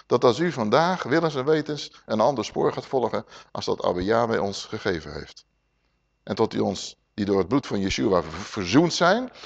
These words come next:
als die terug gaan vallen tot het uitbraaksel van een hond en in de goddeloosheid gaan leven. Mooi is dat, hè, als je gewoon over die profeten nadenkt, hè. Het moet een verschrikkelijk mooie weg zijn voor een profeet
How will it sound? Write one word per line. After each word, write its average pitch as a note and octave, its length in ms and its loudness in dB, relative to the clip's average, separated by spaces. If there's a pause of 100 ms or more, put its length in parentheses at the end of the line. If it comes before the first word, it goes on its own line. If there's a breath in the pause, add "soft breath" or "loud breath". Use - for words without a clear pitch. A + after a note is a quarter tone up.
als - 240 2
die F#3+ 160 -2
terug E3+ 260 2
gaan E3+ 160 0
vallen F3 280 4
tot C3+ 120 2
het A2+ 160 -2
uitbraaksel D#3 640 4
van D3+ 120 -2
een E3 100 0
hond C3+ 320 2 (200 loud breath)
en C3+ 120 0
in C3 120 2
de C#3 60 2
goddeloosheid D3 640 4
gaan F2 140 -6
leven. D#2+ 340 -4 (1200)
Mooi D#4 160 4
is - 80 2
dat, C#3 120 8
hè, D#3 60 2
als F3 100 6
je D#3+ 60 2
gewoon E3 140 6
over D3+ 120 6
die C#3 100 4
profeten D3 460 4
nadenkt, G#2+ 420 4
hè. D3+ 160 -2 (720)
Het C3 140 -2
moet D#3+ 160 0
een B2 60 -4
verschrikkelijk E3+ 640 -2
mooie E3 300 4
weg F3+ 200 2
zijn F3 180 0
voor D3 140 4
een G#2+ 100 0
profeet E3+ 560 0